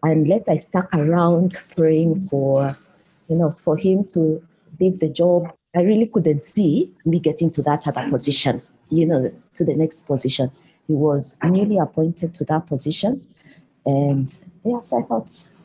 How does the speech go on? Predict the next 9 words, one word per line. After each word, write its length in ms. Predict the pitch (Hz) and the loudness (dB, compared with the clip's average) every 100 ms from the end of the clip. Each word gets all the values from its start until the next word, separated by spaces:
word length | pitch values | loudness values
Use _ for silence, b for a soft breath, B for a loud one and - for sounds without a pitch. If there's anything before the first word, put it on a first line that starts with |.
| - - _ _ _ - | -20 -20 _ _ _ -8
"Yeah, 280 | 214 220 214 _ _ _ - | -4 -4 -6 _ _ _ -4
let 160 | 208 214 | 0 2
me 80 | |
go 120 | 190 185 | 2 2
and 180 | 180 - | 0 -2
start 180 | 170 | -2
off 140 | 165 165 | -2 -2
my 500 | 160 147 143 143 151 - - | -2 0 0 0 -2 -4 -6
company." 440 | - - 131 123 | -6 -4 -4 -4